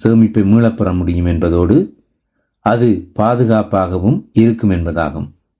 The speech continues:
ஆனாலும் பணத்தினை நெடிய காலத்துக்கு சேமிப்பில் வைத்திருந்தால் அந்த பணத்தின் பெறுமதி குறைந்து கொண்டே செல்லும்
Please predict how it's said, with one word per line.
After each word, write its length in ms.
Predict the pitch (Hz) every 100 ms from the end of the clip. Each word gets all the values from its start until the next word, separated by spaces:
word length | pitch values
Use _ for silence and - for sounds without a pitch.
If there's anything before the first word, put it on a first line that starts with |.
| _ _ _ _ _ _
ஆனாலும் 760 | - 85 90 87 82 101 - _ _ _ _ _ _ -
பணத்தினை 720 | 113 170 - 147 143 131 73
நெடிய 420 | - 92 123 160 151
காலத்துக்கு 680 | 127 113 107 110 110 - 147
சேமிப்பில் 500 | 120 113 117 113 98
வைத்திருந்தால் 800 | 95 90 92 87 92 101 - - _ _
அந்த 300 | - 107 110
பணத்தின் 440 | - 123 147 151 143
பெறுமதி 540 | 117 107 107 113 87
குறைந்து 460 | - 113 120 120 107
கொண்டே 300 | 101 98 104
செல்லும் 480 | 104 90 90 87